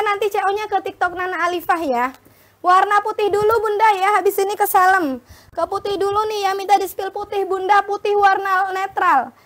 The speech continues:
Dipakai buat seragaman, buat acara-acara resmi. Masya Allah.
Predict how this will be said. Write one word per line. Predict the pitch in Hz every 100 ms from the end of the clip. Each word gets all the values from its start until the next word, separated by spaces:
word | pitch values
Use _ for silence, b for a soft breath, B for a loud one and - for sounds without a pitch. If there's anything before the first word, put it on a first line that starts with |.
| b
Dipakai | - 359 381 381 415 392 294
buat | 294 247 349 -
seragaman, | 339 320 294 339 370 349 330 330 302
buat | 285
acara-acara | 285 277 294 285 269 269 269 277
resmi. | 320 339 311
Masya | 302 262 - -
Allah. | 294 269